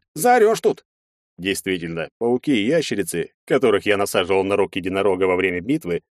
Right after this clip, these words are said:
так и продолжали висеть на месте. В суматохе их так никто и не развеял. "Спокойно, Пофиг". Я развязал его и начал сдирать с рога дохлые тушки.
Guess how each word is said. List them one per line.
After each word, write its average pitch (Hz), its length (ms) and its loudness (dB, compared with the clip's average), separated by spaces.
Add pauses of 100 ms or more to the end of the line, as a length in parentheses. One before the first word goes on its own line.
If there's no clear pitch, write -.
(180)
так 202 220 0
и - 20 4
продолжали 120 560 2
висеть 107 400 -2
на 123 140 -2
месте. 123 560 -4
В - 40 -10
суматохе 131 760 0
их - 100 -8
так 98 220 -2
никто 101 300 0
и 98 60 4
не 101 100 0
развеял. 117 560 0 (580)
"Спокойно, 123 580 0
Пофиг". 170 420 -2 (300)
Я 107 200 2
развязал 98 540 0
его 110 300 2 (100)
и 147 60 -8
начал 147 280 0
сдирать 101 360 0
с - 80 -8
рога 98 240 2
дохлые 95 400 0
тушки. 98 420 -4